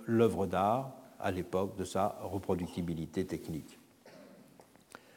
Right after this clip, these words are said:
Ce Paris capitale du vingt, du dix-neuvième siècle était une sorte de montagne de notes et de citations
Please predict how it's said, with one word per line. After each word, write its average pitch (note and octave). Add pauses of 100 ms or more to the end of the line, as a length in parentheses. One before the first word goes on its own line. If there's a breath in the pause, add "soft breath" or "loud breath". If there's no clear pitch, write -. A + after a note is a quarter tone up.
(1080 soft breath)
Ce D3+
Paris F3+
capitale C3+
du A2
vingt, A2+
du G#2+
dix-neuvième G#2
siècle G3
était A2+
une A#2
sorte D3
de G#2+
montagne D3+
de G#2
notes C3
et A2
de G2
citations A#2